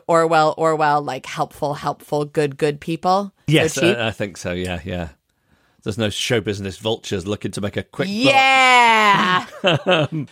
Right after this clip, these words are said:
Speaker 2: so, so, um, I'm guessing we're not gonna have a, a budget to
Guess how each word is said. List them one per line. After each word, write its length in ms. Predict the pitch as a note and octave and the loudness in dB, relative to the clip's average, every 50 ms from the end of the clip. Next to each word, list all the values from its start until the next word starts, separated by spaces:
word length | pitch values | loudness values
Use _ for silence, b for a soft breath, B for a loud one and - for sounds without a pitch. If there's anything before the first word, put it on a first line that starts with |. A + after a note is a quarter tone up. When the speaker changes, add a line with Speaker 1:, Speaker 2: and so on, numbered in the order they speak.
| b | b
Speaker 2:
so, 260 | - - A3+ G3+ F3+ | -6 -4 -2 -2 -2
so, 320 | E3 - - F#3+ F3 F3+ F3 | -4 0 2 2 4 4 4
um, 280 | E3+ E3 D#3+ D#3+ D#3+ B B B B | 4 2 2 -2 -6 B B B B
I'm 100 | B F3 D3 | B -6 -2
guessing 280 | - G#3 F3+ - F3+ | 0 0 0 0 -2
we're 80 | D#3+ D#3 | -2 0
not 160 | D#3 D#3+ C#3+ | -2 -2 -2
gonna 280 | B2+ D#3+ C#3+ C#3+ C#3 C3 | -2 0 0 2 2 2
have 220 | C3 C3+ C3 A2+ | 2 0 0 0
a, 240 | C3 B2+ B2 B2 B2+ B2 | 2 2 2 2 0 0
a 140 | C3+ C3 B2+ | -2 -4 -2
budget 400 | - C#3 A#2+ - C3+ C3+ - - | -2 -2 -2 -2 -4 -6 -6 -6
to 200 | - A#2+ A#2 - | -4 -4 -4 -4